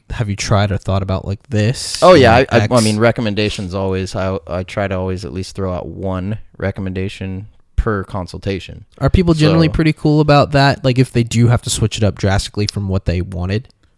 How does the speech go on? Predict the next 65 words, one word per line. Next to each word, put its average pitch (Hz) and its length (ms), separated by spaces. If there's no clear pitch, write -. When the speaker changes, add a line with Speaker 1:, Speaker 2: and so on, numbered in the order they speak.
Speaker 2:
Um, 190 440
y-, 87 220
Speaker 1:
Or 156 120
do 147 100
they, 135 100
do - 20
Speaker 2:
usually, 139 280
Speaker 1:
they 165 120
kinda 147 240
go, 127 60
Speaker 2:
usually 269 240
Speaker 1:
still 170 120
Speaker 2:
people 135 140
Speaker 1:
go 135 60
Speaker 2:
don't 131 80
Speaker 1:
with - 80
Speaker 2:
have - 140
Speaker 1:
what 101 40
Speaker 2:
to 95 60
Speaker 1:
they 95 60
wanted? 95 160
Speaker 2:
switch 160 220
it - 140
too 160 300
dramatically. 107 760
It's 101 200
just, - 260
it's - 220
little 120 260
things. 95 360
Or 117 160
even 170 200
if 220 80
somebody 160 300
comes 127 260
in 113 160
that's 101 160
been 110 120
getting 107 180
the 95 80
same 113 280
haircut 107 400
for 87 120
three 107 300
years 104 300
or 87 120
ten 113 220
years 98 220
or 92 80
whatever, 95 460
and 110 160
they 117 80
come 120 260
in 117 80
and 104 140
they're, 110 160
they 113 240
got 104 180
it 87 80
down. 95 240
They're 98 120
like, 90 160
"Give 123 120
me 101 160
a 85 140